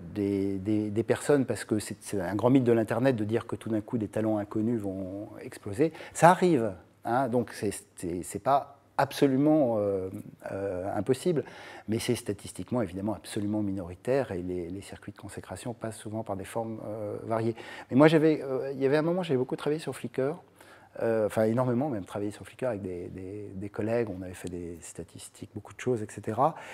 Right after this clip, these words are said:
Et alors, moi, je m'étais passionné par plein de groupes de photos, parce qu'évidemment, ce qui est central, c'est le moment où, où on, on crée ces, ces échanges entre gens qui ne se connaissent pas, mais qui vont créer des groupes parce qu'ils ont des centres d'intérêt sur des types de photos,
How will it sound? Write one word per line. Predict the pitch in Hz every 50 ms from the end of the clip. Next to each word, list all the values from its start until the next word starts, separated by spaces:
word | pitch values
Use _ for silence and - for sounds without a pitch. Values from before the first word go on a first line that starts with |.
| - - -
Et | 110
alors, | 117 120 123 131
moi, | 151 170
je | 165 -
m'étais | 120 - - 117
passionné | 123 117 - - 143 147
par | - 110 -
plein | - 135 131
de | 131
groupes | 117 113 135 139 120
de | 107
photos, | 101 - - 135 180 165
parce | 139 -
qu'évidemment, | - 127 113 117 131 135 147 143
ce | -
qui | 131
est | 117
central, | - 120 - - 139 156 147
c'est | - 120
le | 110
moment | 110 113 117 139 160 156
où, | 120 113 110 107 - - - -
où | 110 107
on, | 98 95 92 - - 104
on | 104
crée | - - - 135 135 135 123 131 - - - - _ _ _ _ _ _ _ _ - 131
ces, | - - - 104 87 -
ces | - - - 113 104 120
échanges | 131 123 - - 143 139 127 113
entre | 110 - - 123 117
gens | 113 127 127
qui | - 120
ne | 110
se | -
connaissent | - 113 113 110 -
pas, | - - 170 196 196 - - - - - - - - -
mais | 117 113
qui | - 120
vont | 127 131
créer | 127 - - 147 151
des | 123 123 120
groupes | 123 131 196 196 -
parce | - 131 -
qu'ils | - - 123 120
ont | 156 175
des | 139 113
centres | - 147 147 - -
d'intérêt | 113 113 104 - 120 139 160 151
sur | - 107
des | 104 101 104
types | - 143 131
de | 123
photos, | 113 - - 107 - 131 139 147